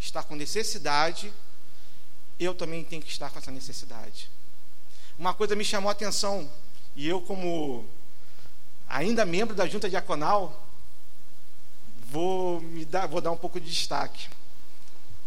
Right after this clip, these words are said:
A cesta hoje foi colocada e voltou vazia. Tem um desafio do reverendo Maurício. O desafio do reverendo Maurício está valendo ainda. Não conseguimos ainda batê-lo.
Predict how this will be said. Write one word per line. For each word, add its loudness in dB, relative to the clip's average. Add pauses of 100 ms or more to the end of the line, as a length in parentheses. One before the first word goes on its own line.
(280)
A -2
cesta 0
hoje 0
foi 0
colocada 0 (800)
e 0
voltou 0
vazia. 0 (1800)
Tem 0
um 0
desafio 0
do 0
reverendo 0
Maurício. 0 (840)
O -2
desafio 0
do -2
reverendo -2
Maurício 0
está 0
valendo 0
ainda. 0 (480)
Não 0
conseguimos 0
ainda 0
batê-lo. -2